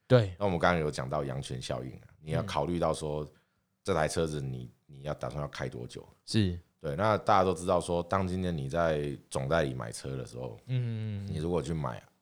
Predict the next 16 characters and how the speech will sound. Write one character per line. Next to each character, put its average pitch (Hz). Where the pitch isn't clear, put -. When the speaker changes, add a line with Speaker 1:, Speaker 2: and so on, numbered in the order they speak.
Speaker 2:
不 -
要 90
说 82
你， 76
你 71
买 62
什 53
么 58
特 78
别 64
的 60
东 58
西， -
你 73
今 85
天 85